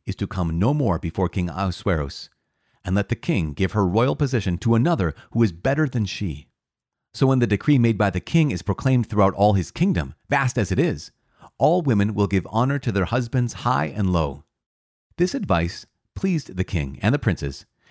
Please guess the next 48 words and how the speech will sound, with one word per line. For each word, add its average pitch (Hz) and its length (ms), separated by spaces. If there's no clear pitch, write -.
and 101 140
the 107 40
king 139 220
did 123 220
as 107 140
Memucan 82 460
proposed. 80 560
He 160 180
sent 160 280
letters 78 360
to 104 160
all 127 160
the 135 80
royal 98 240
provinces, 85 600
to 123 120
every 175 180
province 120 560
in 98 100
its 90 120
own 131 220
script, - 420
and 95 120
to 110 100
every 143 220
people 147 340
in 101 80
its 95 140
own 107 200
language, 98 480
that - 120
every 170 220
man 85 300
be 90 140
lord 123 320
in 95 160
his 87 140
own 113 200
house, 127 380
and 95 120
speak - 240
according 104 440
to 80 100
the 92 100
language 92 380
of 73 60
his 78 100
people. - 480